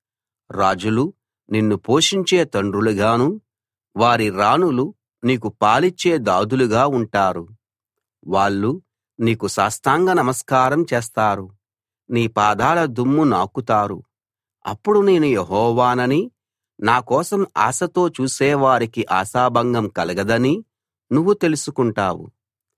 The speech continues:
బలశాలి చేతిలో నుంచి దోపిడీ సొమ్ము ఎవడు తీసుకోగలడు? నియంత దగ్గర నుంచి బందీలను ఎవడు విడిపించగలడు? అయితే యెహోవా ఇలా చెబుతున్నాడు, "నియంత దగ్గర నుంచి బందీలను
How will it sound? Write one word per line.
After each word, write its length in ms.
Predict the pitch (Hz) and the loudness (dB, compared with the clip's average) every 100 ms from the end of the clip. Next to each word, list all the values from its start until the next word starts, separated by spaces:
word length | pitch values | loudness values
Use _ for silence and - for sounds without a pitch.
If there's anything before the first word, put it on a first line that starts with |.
| _ _ _ - | _ _ _ -6
బలశాలి 560 | 90 104 - 147 196 202 180 | -2 -2 2 2 2 0 -2
చేతిలో 420 | 170 156 147 143 | 0 0 2 2
నుంచి 500 | 131 113 - 92 - _ _ _ - | 0 -2 -4 -6 -8 _ _ _ -14
దోపిడీ 540 | 92 104 117 165 180 | -2 -2 0 2 2
సొమ్ము 360 | 175 165 151 131 | 0 -2 0 0
ఎవడు 360 | 95 87 110 | 0 0 0
తీసుకోగలడు? 1120 | 147 143 143 - 151 143 135 135 127 135 135 135 _ _ _ _ _ - | -2 -2 -4 -6 -2 -2 0 0 0 0 -2 -6 _ _ _ _ _ -4
నియంత 440 | 104 101 151 170 | 0 2 2 2
దగ్గర 480 | 202 180 151 160 151 | 0 0 0 0 0
నుంచి 540 | 143 123 - 107 90 - _ _ _ | 0 0 -2 -4 -4 -12 _ _ _
బందీలను 760 | 107 104 101 123 180 151 131 147 _ - | -2 -2 0 2 4 2 0 -2 _ -6
ఎవడు 360 | 95 101 143 | -2 0 0
విడిపించగలడు? 1120 | 170 107 101 123 123 143 135 135 131 135 135 147 _ _ _ _ - | 0 0 -2 -2 -2 0 0 0 0 -2 -2 -10 _ _ _ _ -6
అయితే 360 | 90 90 107 | -6 0 0
యెహోవా 580 | 131 101 95 98 98 113 | 2 0 0 2 4 2
ఇలా 260 | - 117 139 | 2 0 0
చెబుతున్నాడు, 920 | 147 135 143 156 147 143 123 95 - _ _ _ _ 110 | -2 -6 -4 0 2 2 0 -4 -8 _ _ _ _ 0
"నియంత 440 | 117 143 185 202 | 2 2 2 0
దగ్గర 400 | 185 160 156 147 | 0 2 0 2
నుంచి 400 | 147 127 - 101 | 2 0 -2 -4
బందీలను 640 | 90 95 101 104 131 123 | -2 -4 -2 0 0 0